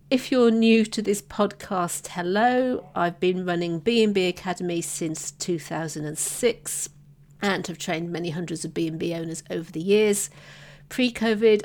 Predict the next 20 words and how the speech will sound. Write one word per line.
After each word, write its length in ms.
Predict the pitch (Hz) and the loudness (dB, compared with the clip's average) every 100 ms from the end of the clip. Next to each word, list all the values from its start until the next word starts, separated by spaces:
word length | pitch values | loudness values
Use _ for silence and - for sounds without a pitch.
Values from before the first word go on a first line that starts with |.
| - | 0
I 200 | 180 175 | 0 0
ran 400 | 175 170 170 175 | 0 -4 -4 -8
classroom 560 | - 233 240 - 233 208 | 0 2 2 0 -4 -2
training 340 | 208 196 185 | 0 0 -2
courses, 540 | - 190 - 180 165 | -2 -4 -2 -4 -4
but 180 | - - | -6 -8
now 420 | 175 175 170 170 | -4 -2 -2 -4
I 200 | - 165 | -4 -6
deliver 400 | 160 165 165 160 | -4 -4 -4 -2
all 320 | 160 - 165 165 | -4 -4 -4 -4
of 100 | - | -8
my 100 | 156 | -10
training 440 | - 156 160 165 | -8 -6 -6 -8
online, 840 | - 165 165 170 165 175 208 269 - - - - | -8 -8 -6 -4 -2 0 2 2 -2 -16 -20 -20
apart 200 | - 165 | -8 -8
from 140 | - 180 | -6 -4
the 120 | 170 | -2
occasional 600 | 165 - 175 160 170 156 | -4 -6 -6 -4 -6 -6
course 720 | - - 170 156 - - - - - | -8 -8 -6 -6 -6 -8 -8 -10 -10
locally. 1000 | 175 180 185 220 220 220 190 185 226 | -6 -4 0 0 0 -2 0 0 -2